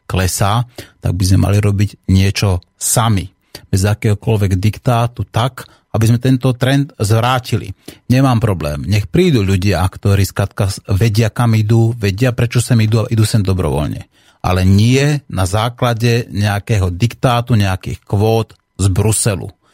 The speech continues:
A deto. Ak tu máme demokraciu, že tvrdím, že nemáme, pretože toto skrátka demokracia nie je, tak sedemdesiat percent ľudí je proti.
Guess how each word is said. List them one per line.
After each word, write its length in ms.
A 400
deto. 560
Ak 160
tu 80
máme 240
demokraciu, 640
že 80
tvrdím, 240
že 160
nemáme, 400
pretože 320
toto 160
skrátka 320
demokracia 640
nie 160
je, 80
tak 240
sedemdesiat 640
percent 320
ľudí 320
je 80
proti. 400